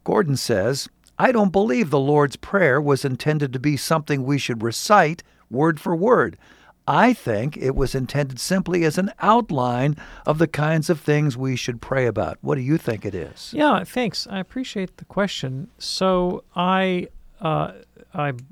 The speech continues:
Speaker 2: both agree and don't agree with you.
Speaker 1: Okay.
Speaker 2: All right. Um, i-, it is the teaching of the Catholic Church, and has been for two thousand years, that the Lord's Prayer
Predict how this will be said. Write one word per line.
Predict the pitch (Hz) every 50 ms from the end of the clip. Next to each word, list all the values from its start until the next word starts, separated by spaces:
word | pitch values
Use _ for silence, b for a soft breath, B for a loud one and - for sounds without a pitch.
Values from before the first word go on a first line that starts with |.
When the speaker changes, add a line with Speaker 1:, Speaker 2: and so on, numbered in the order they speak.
| - 143
Speaker 2:
both | - 160 170 175 156 -
agree | 185 175 147 123 143 160 185 196 202 202 196
and | 175 165 156 139
don't | 151 165 165 160 -
agree | 151 131 127 135 131
with | 123 120 120 - -
you. | 139 131 113 - _ _ -
Speaker 1:
Okay. | 101 - - 98 98 127 147 -
Speaker 2:
All | 131
right. | 123 127 143 - b b b b b b b b b b b _
Um, | - - 156 156 147 147 151 - -
i-, | - 180 -
it | 208 185 190 185
is | 226 233 190 -
the | -
teaching | 170 - - 202 185 - 185 156 156
of | 147 131
the | 139
Catholic | - - 139 135 - - 131 -
Church, | - 139 120 123 160 - - -
and | 139 117
has | 131 165 170 151
been | 123 120 143 135 131 123
for | - -
two | - 147 139
thousand | - 147 131 131 127 113 131 131
years, | 135 135 131 123 127 127 - -
that | - 143 - -
the | - 131
Lord's | 135 151 156 156 147 -
Prayer | - - - 147 139 135 135 135 135